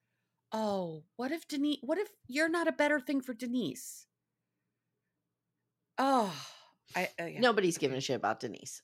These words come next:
Speaker 2: Okay,
Speaker 1: No,
Speaker 2: so
Speaker 1: no one gives a shit about any of the singles.
Speaker 2: Well, here at Little Miss Recap, we do.
Speaker 1: I
Speaker 2: We
Speaker 1: care about
Speaker 2: care
Speaker 1: Denise
Speaker 2: about
Speaker 1: with
Speaker 2: you.
Speaker 1: a Y. <laughs> I'm worried about Denise with a Y.
Speaker 2: So
Speaker 1: First of all, I'm
Speaker 2: Robin
Speaker 1: worried
Speaker 2: is
Speaker 1: about
Speaker 2: like
Speaker 1: her name has a Y in it.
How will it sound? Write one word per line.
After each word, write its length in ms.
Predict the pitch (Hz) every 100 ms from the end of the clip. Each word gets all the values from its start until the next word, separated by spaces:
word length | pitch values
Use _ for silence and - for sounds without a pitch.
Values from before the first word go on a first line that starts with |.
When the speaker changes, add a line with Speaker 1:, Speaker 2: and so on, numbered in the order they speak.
| -
Speaker 2:
Okay, 260 | 220 - 269
Speaker 1:
No, 200 | 294 269
Speaker 2:
so 160 | 311
Speaker 1:
no 60 | 359
one 140 | 587
gives 140 | 466 349
a 40 | 359
shit 180 | 339 262
about 200 | 262 254
any 180 | 269
of 60 | 254
the 100 | 185
singles. 540 | - 156 139 107 - - -
Speaker 2:
Well, 120 | 262
here 280 | 247 359 415
at 100 | 349
Little 180 | 262 233
Miss 240 | 226 -
Recap, 420 | 214 185 175 151
we 260 | 156 233 254
do. 320 | 185 151 - - _ -
Speaker 1:
I 140 | 359 427
Speaker 2:
We 120 | 294
Speaker 1:
care 80 | 508
about 120 | 554
Speaker 2:
care 140 | 480 294
Speaker 1:
Denise 60 | 370
Speaker 2:
about 240 | 185 170
Speaker 1:
with 100 | 165
Speaker 2:
you. 60 | 269
Speaker 1:
a 40 |
Y. 420 | 220 185 151 160 - _
<laughs> 180 | - -
I'm 100 | 427
worried 280 | 440 523 415
about 220 | 381 349
Denise 280 | 269 220 -
with 100 | 202
a 60 | 202
Y. 300 | 196 170 139 - - -
Speaker 2:
So 180 | 277
Speaker 1:
First 120 | 208 -
of 40 |
all, 60 | 160
I'm 40 | 175
Speaker 2:
Robin 40 | 185
Speaker 1:
worried 100 | 277
Speaker 2:
is 80 | 254
Speaker 1:
about 160 | - 202
Speaker 2:
like 80 | 269 311
Speaker 1:
her 60 |
name 180 | 302 311
has 140 | 330 330
a 40 |
Y 280 | 311 392 403
in 100 | 220
it. 160 | 131